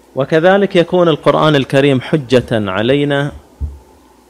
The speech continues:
إذا سئلنا نفس السؤال يوم القيامة: "ليش خالفت؟ ليش ما طبقت؟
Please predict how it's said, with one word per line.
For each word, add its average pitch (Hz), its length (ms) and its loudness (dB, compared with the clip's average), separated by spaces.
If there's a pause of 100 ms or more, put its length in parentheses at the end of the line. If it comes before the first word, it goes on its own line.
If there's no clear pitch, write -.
(1300)
إذا 139 220 4
سئلنا 160 420 0
نفس 160 280 -2
السؤال 131 480 -4 (840)
يوم 120 220 -4
القيامة: 101 500 -6 (1900)
"ليش 143 320 4
خالفت؟ 143 800 0 (1200)
ليش 123 280 -2
ما 127 80 0
طبقت؟ 113 800 -4